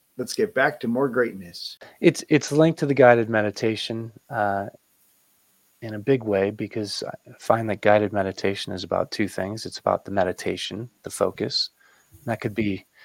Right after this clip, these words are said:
Speaker 2: meditation with God. That's, you could call that prayer. Um, but a, a meditation and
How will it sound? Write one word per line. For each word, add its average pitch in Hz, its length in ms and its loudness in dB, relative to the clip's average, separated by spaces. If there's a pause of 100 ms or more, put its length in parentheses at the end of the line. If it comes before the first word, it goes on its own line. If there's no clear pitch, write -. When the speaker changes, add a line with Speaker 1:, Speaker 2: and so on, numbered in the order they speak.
(220)
Speaker 2:
meditation 101 580 0
with 92 220 -4
God. 95 340 4
That's, - 420 -4 (840)
you - 80 -12
could - 120 -20
call 101 220 4
that 92 240 2
prayer. 117 460 6 (640)
Um, 95 520 -6 (460)
but 101 120 -4
a, 101 200 -2
a 123 100 -6
meditation 117 800 -2 (540)
and - 180 -12